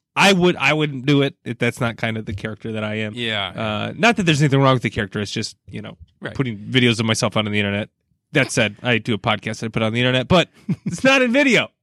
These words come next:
Speaker 1: It'd be a different story if it was in video. Um, I'm fine with people doing it, but it's a, a bit much sometimes.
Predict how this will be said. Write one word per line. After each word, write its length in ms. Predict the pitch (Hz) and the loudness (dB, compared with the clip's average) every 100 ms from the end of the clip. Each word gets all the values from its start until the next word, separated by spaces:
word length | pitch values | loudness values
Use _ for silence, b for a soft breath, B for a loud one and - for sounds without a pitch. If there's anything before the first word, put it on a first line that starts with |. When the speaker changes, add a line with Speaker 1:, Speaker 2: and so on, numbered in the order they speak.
| - | -2
Speaker 1:
It'd 160 | 202 220 | 0 2
be 60 | |
a 40 | 233 | 2
different 300 | 254 226 196 | 2 0 -2
story 140 | 175 | -2
if 80 | 143 | -2
it 20 | |
was 200 | 135 131 | -6 -8
in 40 | 131 | -12
video. 200 | 123 123 b b b b - | -14 -14 b b b b -10
Um, 560 | 120 110 107 107 107 _ - _ b b b b b | -8 -6 -10 -14 -20 _ -20 _ b b b b b
I'm 100 | - 202 | -4 4
fine 180 | 269 | 4
with 80 | 226 | 6
people 180 | 226 196 | 4 4
doing 240 | 165 170 | 6 6
it, 140 | 175 160 | 6 4
but 100 | 135 | 2
it's 180 | 127 160 | 2 0
a, 640 | 175 156 190 254 330 262 | 0 0 -4 -4 -4 -4
a 40 | |
bit 200 | 170 185 | -4 -4
much 220 | 127 113 - | -4 -8 -8
sometimes. 460 | 117 123 - - | -12 -16 -20 -20